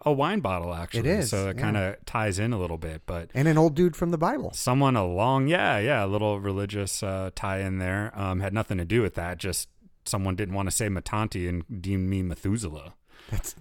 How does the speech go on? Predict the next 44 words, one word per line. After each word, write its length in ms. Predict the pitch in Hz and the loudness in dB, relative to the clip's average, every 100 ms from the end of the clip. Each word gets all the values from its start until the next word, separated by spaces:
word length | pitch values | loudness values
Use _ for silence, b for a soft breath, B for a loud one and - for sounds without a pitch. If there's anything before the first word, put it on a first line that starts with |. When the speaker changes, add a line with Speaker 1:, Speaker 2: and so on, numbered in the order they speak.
| - - | -10 -4
Speaker 1:
which 240 | 95 - | -4 -4
turned 260 | - 101 98 | -2 -2 0
into 260 | 95 104 | -2 -4
the 140 | 90 90 | -4 -4
nickname 440 | 98 - 95 90 | -4 -4 -4 -2
of 360 | 87 85 - - - | -2 -4 -8 -18 -20
Thuse 720 | - 123 110 87 80 85 - | -6 0 2 0 -2 -4 -6
or 200 | - 90 78 | -4 -6 -4
Duthuse. 880 | 85 104 - 82 73 76 92 - - _ _ - - | -4 -4 -4 -8 -8 -10 -10 -10 -12 _ _ -20 -10
But 120 | 127 95 | -2 -2
Speaker 2:
Interesting. 340 | 85 101 92 | -2 -4 -4
Speaker 1:
now 180 | 95 95 | -2 0
we're 140 | 87 87 | 0 -2
at 160 | - | -6
T 160 | - 110 | 0 2
M 100 | 87 | 2
I. 220 | 85 82 - | -2 -4 2
Speaker 2:
It, 160 | 139 139 | 2 6
I'm, 240 | 151 147 | 4 4
well, 280 | 151 160 139 | 6 8 8
I'm 220 | 139 151 | 6 4
glad 180 | 143 143 | 8 8
it 120 | 127 | 8
didn't 200 | 123 110 | 4 2
turn 160 | 123 117 | 2 2
into 180 | 104 98 | 2 0
meth. 480 | 98 98 90 - - 135 - | 2 2 0 -4 -2 -2 2
Speaker 1:
<laughs> 140 | 180 131 | 4 6
Speaker 2:
So 440 | - 127 98 156 - | 6 4 6 4 4
that's 180 | 143 123 | 2 6
Speaker 1:
You 140 | 135 | 10
almost 300 | 180 208 202 | 12 10 6
got 200 | 202 202 | 6 6
it 140 | 113 104 | 6 4
if, 160 | 107 | 0
if 220 | 143 131 127 | 0 0 2
you're 180 | 131 | 0
the 160 | 131 123 | 0 2
Methuselah 680 | 131 123 156 185 135 95 87 | 2 4 4 4 4 2 2
of 160 | 87 | 0
Muscadet, 520 | 98 90 - 92 85 104 | 0 0 0 -4 -2 0
Speaker 2:
Right. 320 | 107 98 - | 0 0 -2
Speaker 1:
right? 320 | 92 104 123 _ - | -4 -4 -6 _ -6
Speaker 2:
Yeah. 300 | 113 113 | -2 -2